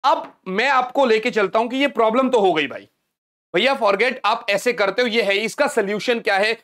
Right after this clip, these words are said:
वो देखो। तो यार, इसको बोलते हैं स्पेसिंग इफेक्ट या फिर रिव्यूइंग इफेक्ट। ये स्पेसिंग इफेक्ट का क्या मतलब है, कॉन्सेप्ट को देखने की कोशिश करिएगा आप लोग। यहां पर हमें यह बताया जाता है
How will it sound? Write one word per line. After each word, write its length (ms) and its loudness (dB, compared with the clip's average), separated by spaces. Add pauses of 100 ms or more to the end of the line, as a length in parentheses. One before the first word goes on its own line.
(140)
वो 100 2
देखो। 340 -4 (180)
तो 60 2
यार, 400 2
इसको 300 0
बोलते 280 2
हैं 60 2
स्पेसिंग 600 -2
इफेक्ट 360 -2
या 120 0
फिर 160 2
रिव्यूइंग 600 2
इफेक्ट। 300 -4 (320)
ये 100 2
स्पेसिंग 520 -2
इफेक्ट 280 -2
का 60 2
क्या 200 0
मतलब 320 -2
है, 80 0 (460)
कॉन्सेप्ट 380 2
को 100 2
देखने 280 0
की 80 -6
कोशिश 300 -2
करिएगा 340 0
आप 140 -4
लोग। 160 -8 (1300)
यहां 260 2
पर 300 2 (120)
हमें 220 -2
यह 140 2
बताया 280 0
जाता 260 -2
है 160 -4